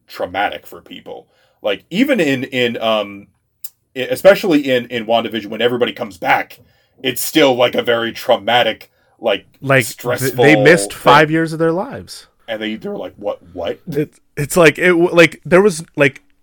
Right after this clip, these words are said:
Speaker 2: for, for all the people, and I'm saying this to you guys, for all the people that thought what Thanos did might have been the right thing, it wasn't good for anyone.
Speaker 1: No.
Speaker 2: No. If you were still here, you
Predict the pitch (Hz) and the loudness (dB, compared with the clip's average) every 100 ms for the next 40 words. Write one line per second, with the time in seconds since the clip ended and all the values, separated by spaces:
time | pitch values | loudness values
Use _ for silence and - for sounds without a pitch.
0 | _ _ - - 170 - _ _ _ - | _ _ -14 -2 0 0 _ _ _ -8
1 | 170 156 156 190 220 185 - 151 160 135 | -2 2 6 6 6 2 -2 -2 0 0
2 | 117 110 - 127 151 156 135 120 - 110 | 0 -2 -6 -6 -4 -2 -2 -4 -6 -6
3 | 98 - - 151 202 190 170 156 139 - | -6 -10 -2 2 4 2 2 2 0 2
4 | 135 127 - _ - 135 - 131 131 120 | 2 2 0 _ -4 -4 -2 0 0 -2
5 | 127 123 113 113 117 - 113 104 104 110 | -2 -2 -2 -2 -2 -4 -6 -4 -4 -4
6 | 113 107 117 131 _ _ _ - 165 151 | -4 -4 -6 -12 _ _ _ 0 0 2
7 | 170 170 185 135 143 143 135 120 120 113 | 2 0 -4 2 2 2 -2 -4 -4 -4
8 | 92 - _ _ _ 110 104 - _ _ | -8 -12 _ _ _ -2 -2 -2 _ _
9 | 127 120 90 - 120 147 185 202 - 170 | 0 2 0 -2 -2 4 4 4 2 2
10 | 170 165 160 180 190 - _ _ _ _ | 2 2 0 0 -2 -8 _ _ _ _
11 | _ _ 131 131 175 185 180 | _ _ -8 -4 -2 0 -2